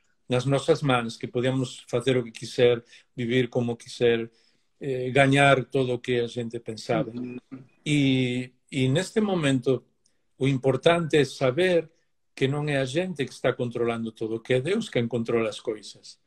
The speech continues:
Speaker 1: Entón, a nosa vida sempre está nas mans de Deus. Agora, co covid dezanove, eh, é como se sintíramos realmente que está máis nas mans de Deus.
Speaker 2: Ujú.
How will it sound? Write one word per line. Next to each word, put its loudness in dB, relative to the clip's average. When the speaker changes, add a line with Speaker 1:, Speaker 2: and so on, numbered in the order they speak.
Speaker 1:
Entón, 6
a 6
nosa 2
vida 0
sempre 4
está 2
nas -4
mans -4
de -6
Deus. -12
Agora, 4
co -12
covid -6
dezanove, -6
eh, -2
é 0
como 0
se -6
sintíramos 0
realmente 2
que -12
está -2
máis -2
nas -4
mans -6
de -8
Deus. -18
Speaker 2:
Ujú. -12